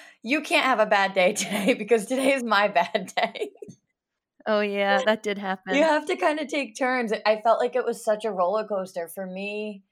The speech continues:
Speaker 1: my energy, I know, is, like, being outside, even just going for a walk helped me so much. But when it would rain two days in a row and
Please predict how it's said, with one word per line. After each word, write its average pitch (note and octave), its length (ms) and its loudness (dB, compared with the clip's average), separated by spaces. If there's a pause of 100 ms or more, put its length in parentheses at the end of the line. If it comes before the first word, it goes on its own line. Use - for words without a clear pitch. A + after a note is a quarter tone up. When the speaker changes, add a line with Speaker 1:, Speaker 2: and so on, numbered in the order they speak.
(760)
Speaker 1:
my F#3+ 280 0
energy, F#3+ 460 -4
I F3+ 120 -2
know, F3 260 0
is, E3 220 -8
like, E3 140 -6 (200)
being G#3 280 -6
outside, F3 920 -2 (320)
even G3 200 -8
just G3 160 -8
going F3+ 260 0
for F3+ 140 -6
a E3 80 -2
walk D3+ 260 0
helped E3 320 -2
me F3+ 140 -12
so E3 320 -2
much. D#3+ 300 -4
But E3 140 -6
when E3+ 120 -4
it E3 100 -6
would G#3 140 -4
rain E3+ 460 -6
two E3+ 260 -12
days D#3 340 -6
in D#3+ 120 -8
a D3+ 60 -6
row C#3 400 0
and D#3+ 160 -14